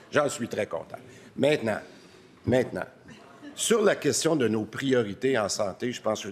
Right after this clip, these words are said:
je laisserai le premier ministre répondre s'il pense que je ne fais pas la job. C'est son choix. Moi, ce que je vous dis, c'est que je la fais, la job, en ce moment,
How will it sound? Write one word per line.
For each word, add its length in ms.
je 60
laisserai 300
le 60
premier 320
ministre 340
répondre 380
s'il 280
pense 340
que 140
je 60
ne 40
fais 100
pas 140
la 140
job. 220
C'est 160
son 240
choix. 300
Moi, 180
ce 60
que 120
je 80
vous 120
dis, 200
c'est 160
que 60
je 80
la 100
fais, 180
la 160
job, 300
en 40
ce 120
moment, 260